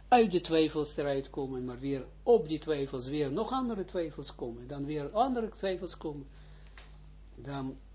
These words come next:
dan valt het niet te praten.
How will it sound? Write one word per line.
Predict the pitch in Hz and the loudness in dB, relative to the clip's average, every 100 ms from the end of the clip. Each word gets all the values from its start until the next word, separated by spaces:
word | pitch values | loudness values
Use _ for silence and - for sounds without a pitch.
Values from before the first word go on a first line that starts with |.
| 123 | -14
dan | 123 135 131 131 - - - - - - - | -10 -8 -6 -8 -12 -20 -20 -20 -20 -20 -20
valt | - 143 127 120 | -14 -10 -8 -10
het | 120 | -12
niet | 131 120 - - | -12 -12 -16 -20
te | - 127 110 101 | -18 -18 -16 -18
praten. | - - - - | -18 -18 -18 -18